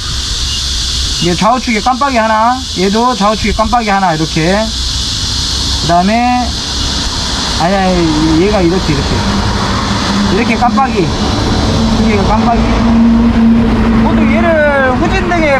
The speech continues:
빠꾸등에다 묶어놓죠. 가운데, 요 가운데 핀. 예, 야가 가운데 핀. 후진등이죠, 후진등.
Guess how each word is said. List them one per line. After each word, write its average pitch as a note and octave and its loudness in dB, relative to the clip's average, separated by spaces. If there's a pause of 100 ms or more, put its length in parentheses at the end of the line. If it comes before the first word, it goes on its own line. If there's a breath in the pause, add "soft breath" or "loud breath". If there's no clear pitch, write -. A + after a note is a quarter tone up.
(140)
빠꾸등에다 E4+ 0
묶어놓죠. A#3 0
가운데, A#3+ 0 (1400)
요 A3+ 2
가운데 B3+ 2
핀. C#4+ 2 (1200)
예, G3 4
야가 G#3 2
가운데 G3 2
핀. G3+ 2 (280)
후진등이죠, C#4+ 2
후진등. A3 2